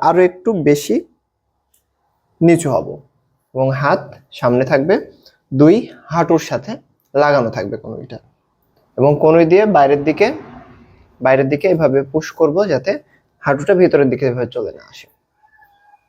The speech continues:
এভাবে বাইরের দিকে পুশ করব এবং শরীরটাকে মেরুদণ্ড সোজা রেখে নিচের দিকে পুশ করার চেষ্টা করব। এই অবস্থাতে আমরা যতটা সময়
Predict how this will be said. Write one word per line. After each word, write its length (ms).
এভাবে 380
বাইরের 240
দিকে 200
পুশ 120
করব 160
এবং 140
শরীরটাকে 440
মেরুদণ্ড 340
সোজা 300
রেখে 200
নিচের 300
দিকে 180
পুশ 200
করার 220
চেষ্টা 220
করব। 120
এই 120
অবস্থাতে 400
আমরা 140
যতটা 480
সময় 260